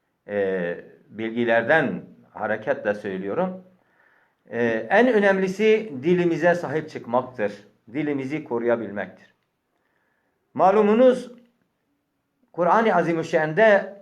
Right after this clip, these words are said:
iki kişi için konuşmama orucu Cenab-ı Allah vermiştir.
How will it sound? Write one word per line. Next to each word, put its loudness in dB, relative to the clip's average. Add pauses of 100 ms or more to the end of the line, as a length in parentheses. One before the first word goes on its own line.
(1000)
iki -4
kişi -6
için -2
konuşmama 0
orucu -2 (1200)
Cenab-ı 0
Allah 0
vermiştir. -4